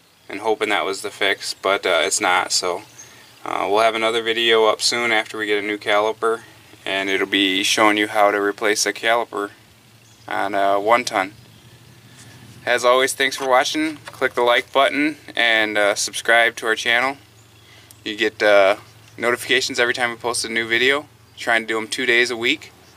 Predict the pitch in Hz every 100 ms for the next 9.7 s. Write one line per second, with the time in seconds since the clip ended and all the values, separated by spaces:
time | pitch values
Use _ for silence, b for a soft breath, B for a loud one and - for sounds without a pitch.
0 | B B B B B B - - - 107
1 | 104 104 104 104 98 95 110 120 117 110
2 | 107 113 104 104 104 101 104 104 98 98
3 | 98 95 104 - - - - - 95 104
4 | 104 107 104 101 98 95 95 95 - 98
5 | - 104 98 98 95 95 92 92 95 104
6 | - 110 107 104 110 110 107 104 95 -
7 | - 101 98 98 101 - b b b b
8 | b b _ _ - - 98 95 - 113
9 | 110 104 95 90 90 95